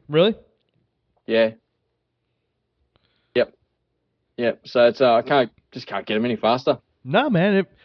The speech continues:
Speaker 1: if they go faster, they're gonna be less quality, right?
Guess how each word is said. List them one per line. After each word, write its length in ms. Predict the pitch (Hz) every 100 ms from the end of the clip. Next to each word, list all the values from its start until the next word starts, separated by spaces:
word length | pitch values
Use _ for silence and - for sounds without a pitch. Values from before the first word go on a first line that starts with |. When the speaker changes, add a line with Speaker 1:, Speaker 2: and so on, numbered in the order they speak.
| _ -
Speaker 1:
if 100 | 147
they 120 | 156
go 140 | 156 190
faster, 420 | 170 170 - 139
they're 160 | 131 127
gonna 100 | 131
be 80 | 131
less 180 | 123 -
quality, 360 | 139 135 98
right? 200 | 98 113